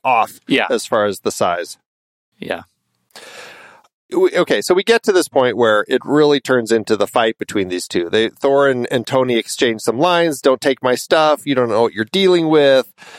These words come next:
Speaker 1: Uh, this is beyond you. He's gonna face Asgardian justice." This is that line where he says, you know, he,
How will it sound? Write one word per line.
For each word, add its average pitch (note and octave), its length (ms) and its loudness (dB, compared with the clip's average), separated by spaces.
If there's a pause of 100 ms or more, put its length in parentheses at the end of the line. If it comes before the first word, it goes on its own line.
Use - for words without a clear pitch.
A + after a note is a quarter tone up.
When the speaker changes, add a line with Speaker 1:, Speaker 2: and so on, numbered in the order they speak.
(200)
Speaker 1:
Uh, A2+ 220 4
this A2 180 -4
is A2 100 -2
beyond C3+ 440 0
you. B2+ 100 0
He's A#2 160 -4
gonna A#2+ 160 -2
face A#2 220 0
Asgardian G2+ 760 0
justice." B2+ 480 0
This A3+ 200 2
is B3+ 100 -2
that D#3+ 220 2
line C#3+ 220 0
where B2 120 2
he A#2 100 -2
says, A#2 260 0
you B2 120 2
know, A#2 60 2
he, A#2 100 -10